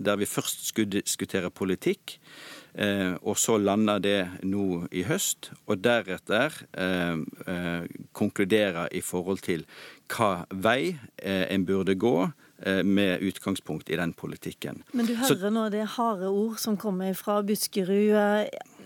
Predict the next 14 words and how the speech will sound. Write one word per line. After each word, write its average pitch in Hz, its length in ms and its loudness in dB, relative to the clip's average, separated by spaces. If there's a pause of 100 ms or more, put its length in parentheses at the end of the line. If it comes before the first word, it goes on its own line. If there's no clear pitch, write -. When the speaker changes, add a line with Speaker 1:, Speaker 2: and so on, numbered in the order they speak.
(160)
Speaker 2:
og 220 140 4
der 220 160 6
er 226 40 4
sikkert - 460 0
folk 208 260 0
som 208 160 0
er 196 40 2
ganske 202 320 2
sinna 180 340 0
i, 190 280 2
i, 190 320 0
eh, 190 280 2
Rogaland 185 420 2
også. 196 340 -4